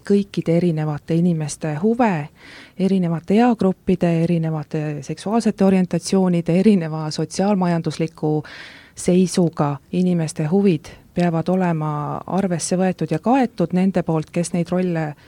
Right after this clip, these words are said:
täna kannavad, kes peaks nende huvide eest hoolitsema. Näiteks peab meil olema tänaval ohutu liikuda vanuses kaheksa kuni kaheksakümmend üksi, ilma saatjata. Peab olema võimalik käia tänaval turvaliselt ka juhul, kui ma olen L G B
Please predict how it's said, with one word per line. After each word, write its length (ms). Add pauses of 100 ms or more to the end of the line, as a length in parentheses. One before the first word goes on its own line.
(260)
täna 280
kannavad, 640
kes 240
peaks 320
nende 240
huvide 400
eest 160
hoolitsema. 540 (320)
Näiteks 340
peab 240
meil 160
olema 240
tänaval 380
ohutu 340
liikuda 440
vanuses 500
kaheksa 420
kuni 200
kaheksakümmend 680
üksi, 480
ilma 240
saatjata. 720 (720)
Peab 220
olema 420 (100)
võimalik 480
käia 260
tänaval 420
turvaliselt 640
ka 140
juhul, 240
kui 140
ma 180
olen 240
L 80
G 80
B 140